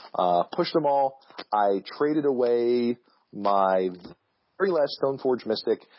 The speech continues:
at the open weekend when they announced the, that day.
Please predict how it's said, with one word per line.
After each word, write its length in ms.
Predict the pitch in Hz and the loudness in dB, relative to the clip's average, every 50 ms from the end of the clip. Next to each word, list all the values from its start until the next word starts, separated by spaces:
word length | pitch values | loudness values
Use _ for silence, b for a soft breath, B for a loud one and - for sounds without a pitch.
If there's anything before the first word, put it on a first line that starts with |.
| B B | B B
at 180 | - 151 - - | -4 -4 -2 -2
the 180 | 107 95 92 - | -2 -2 -2 -2
open 340 | 147 160 175 - 175 151 135 | -2 -2 -2 -2 -2 -2 0
weekend 640 | 123 127 123 - 139 127 123 123 123 120 123 117 127 | 0 -2 0 0 0 2 2 2 0 -2 -4 -8 -4
when 200 | 117 107 101 98 | -2 -2 0 0
they 180 | 98 98 95 95 - - | 2 2 0 0 0 0
announced 640 | 104 95 95 104 110 120 127 127 - - - - - - - - - - - 101 98 _ - | -2 0 2 2 2 2 0 0 -2 -8 -10 -12 -18 -20 -20 -20 -18 -16 -16 -16 -16 _ -2
the, 460 | 110 101 95 95 92 90 90 90 87 87 | 0 2 2 2 2 2 0 0 -2 -2
that 260 | 107 107 117 - - | 0 0 0 -2 -2
day. 420 | - 107 101 101 98 98 95 95 | 0 0 2 2 2 0 -2 -2